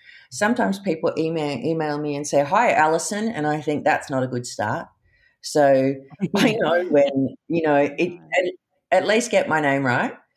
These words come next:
Speaker 1: And also, um, know what I do. I get an enormous amount of emails with, from P R people that are entirely irrelevant to my field. And that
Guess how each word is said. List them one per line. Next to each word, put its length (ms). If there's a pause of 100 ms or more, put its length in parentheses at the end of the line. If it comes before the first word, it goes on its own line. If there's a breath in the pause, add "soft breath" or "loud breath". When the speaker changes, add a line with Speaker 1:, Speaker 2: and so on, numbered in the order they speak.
(420)
Speaker 1:
And 440
also, 760
um, 480 (240)
know 680
what 200
I 140
do. 460
I 100
get 200
an 160
enormous 1040
amount 300
of 80
emails 1000 (300 soft breath)
with, 340
from 220
P 200
R 300
people 500
that 120
are 100 (180)
entirely 880
irrelevant 960
to 600
my 440
field. 500 (400 loud breath)
And 160
that 260